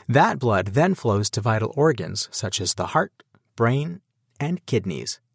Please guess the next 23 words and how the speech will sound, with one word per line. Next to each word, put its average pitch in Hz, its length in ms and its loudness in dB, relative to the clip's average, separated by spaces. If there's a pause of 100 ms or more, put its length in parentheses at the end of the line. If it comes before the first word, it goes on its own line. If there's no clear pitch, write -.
(480)
Now 196 120 4
remember 196 540 2 (160)
that 165 160 -2
the 185 80 -6
kidneys 127 680 -2
are 135 100 0
blood 143 320 -2
filters. 85 580 -4 (340)
They 180 220 4
reject 156 500 2
whatever 104 400 2
is - 80 -2
superfluous, - 800 -2 (180)
for 165 200 4
example, 151 540 -2 (260)
excess 139 500 2
water 147 360 4
and 98 120 4
minerals, 98 460 -2
as 180 240 2
well 202 180 4
as 143 100 4
toxins. - 680 0